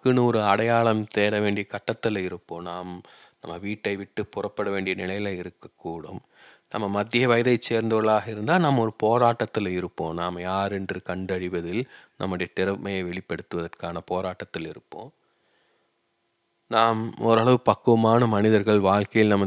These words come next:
தேடுனதெல்லாம் நம்மளுக்கு கிடைச்சிருச்சு அப்படிங்கிற பட்சத்துல, நாம் செய்ய வேண்டியது ஊர் திரும்புவது. நாமல் பலருக்கும் அதுக்கு தயக்கமா இருக்கும். முன்பே சொன்னது போல, ஊர்ல போனா என்ன சொல்லுவாங்களோ, ஏது சொல்லுவாங்களோ?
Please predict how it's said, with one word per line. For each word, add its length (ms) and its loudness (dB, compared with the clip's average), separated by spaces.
தேடுனதெல்லாம் 560 2
நம்மளுக்கு 280 -2
கிடைச்சிருச்சு 720 0
அப்படிங்கிற 440 -12
பட்சத்துல, 640 -10
நாம் 200 2
செய்ய 360 0
வேண்டியது 600 2
ஊர் 380 6
திரும்புவது. 720 -8
நாமல் 300 4
பலருக்கும் 460 6
அதுக்கு 280 -2
தயக்கமா 440 4
இருக்கும். 240 0
முன்பே 260 0
சொன்னது 360 0
போல, 300 2
ஊர்ல 260 0
போனா 300 -2
என்ன 240 -4
சொல்லுவாங்களோ, 460 -2
ஏது 320 -4
சொல்லுவாங்களோ? 560 -6